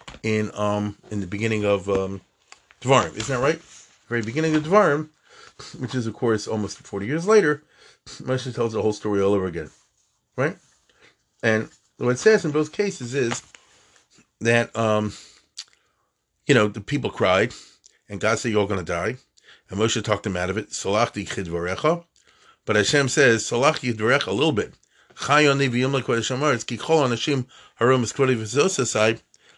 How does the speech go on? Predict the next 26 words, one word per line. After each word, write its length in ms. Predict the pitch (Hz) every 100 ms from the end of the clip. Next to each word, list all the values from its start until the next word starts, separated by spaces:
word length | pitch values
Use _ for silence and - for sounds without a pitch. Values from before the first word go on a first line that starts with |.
| _
um, 400 | 113 110 107 104 - _ _ _ _ -
uh, 160 | 107 101
im 180 | 139 151
yiros 320 | 131 127 -
haaretz." 420 | 101 80 - - _ _ _ _ _ _ _ _ _ _ _ -
These 180 | 131
people 200 | 143 113
all 120 | 104 104
die 160 | 104
in 80 | 101
the 60 | 98
desert. 320 | 95 87 - _ _ _ _ _ _ _ _ 120
Okay? 340 | 127 165 170 _ _ _
So 360 | - - 113 -
it's 180 | 107 -
pronounced 440 | - 135 160 143
that 140 | 110 101
they 60 |
all 160 | 104 117
die 180 | 107 104
in 60 |
the 100 | 98
desert, 320 | 87 87 85 -
the 80 | 92
Dor 320 | 98 95 95 _ - _ -
HaMidbar. 460 | 92 95 95 82